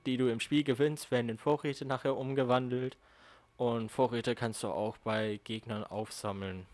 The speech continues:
für deine Leute dann halt, um sie zu, in, ähm, zu ernähren. Ja, und man sieht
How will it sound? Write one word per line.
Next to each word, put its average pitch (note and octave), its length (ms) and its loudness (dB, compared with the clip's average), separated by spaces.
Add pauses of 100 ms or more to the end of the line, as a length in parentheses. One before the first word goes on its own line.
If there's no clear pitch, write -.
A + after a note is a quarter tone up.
(120)
für G2+ 240 -6
deine G#2 220 -6
Leute C3+ 320 0
dann G2+ 160 -4
halt, F#2+ 240 -6
um A#2 140 -6
sie A2 100 -10
zu, A2 360 -8
in, A2+ 380 -10
ähm, G#2+ 580 -8 (320)
zu - 120 0
ernähren. D3 400 4 (920)
Ja, D#3 100 4
und A#2+ 120 0
man B2 120 -2
sieht C3+ 140 -4